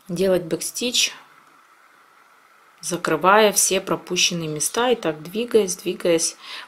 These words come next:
полностью отшивая все по схеме. Например, вот здесь также бэкстич было очень легко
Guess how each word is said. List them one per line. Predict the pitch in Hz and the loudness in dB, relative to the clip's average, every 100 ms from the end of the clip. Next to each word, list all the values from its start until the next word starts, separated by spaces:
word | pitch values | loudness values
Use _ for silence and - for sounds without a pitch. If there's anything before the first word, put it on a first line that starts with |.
| - | -4
полностью | 185 208 175 - 143 | 0 0 0 -2 -2
отшивая | 147 - 151 156 170 170 | 2 0 0 -2 -2 -2
все | 151 - - 160 180 | -4 -4 -2 -2 -2
по | - 143 | -6 -4
схеме. | - - - 156 135 - 113 - - _ _ _ _ _ _ _ _ _ _ _ _ _ _ _ _ - _ _ _ _ _ | -2 -2 -4 -4 -6 -6 -14 -16 -20 _ _ _ _ _ _ _ _ _ _ _ _ _ _ _ _ -20 _ _ _ _ _
Например, | 254 254 240 214 220 214 | -2 0 2 6 8 6
вот | 180 180 180 | 4 0 0
здесь | - 254 302 294 - | -4 -2 0 0 0
также | - 240 220 208 | 0 0 2 2
бэкстич | 214 214 - 190 185 | 2 2 -4 -6 -2
было | 190 180 | 0 2
очень | 190 202 - 180 | 2 0 -2 -6
легко | 175 - 175 175 | -10 -10 -4 -4